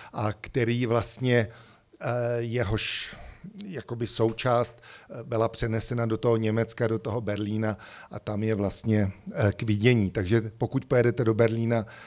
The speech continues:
tak se můžete podívat vlastně na ten oltář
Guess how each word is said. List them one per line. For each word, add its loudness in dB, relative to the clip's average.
tak -6
se 2
můžete -2
podívat 2
vlastně -2
na 0
ten -2
oltář 2